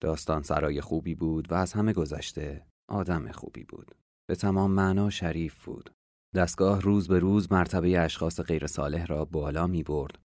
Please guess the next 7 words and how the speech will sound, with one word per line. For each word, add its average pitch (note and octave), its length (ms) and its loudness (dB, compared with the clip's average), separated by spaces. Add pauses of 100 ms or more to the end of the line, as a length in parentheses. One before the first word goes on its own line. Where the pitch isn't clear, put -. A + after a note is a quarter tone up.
(240)
و F#2+ 80 0
تو G#2 160 -2
سر A2 240 0
اشخاصی F2+ 460 0
چون E2 220 0
هدایت C#2+ 560 -4
می‌کوبید. - 560 -12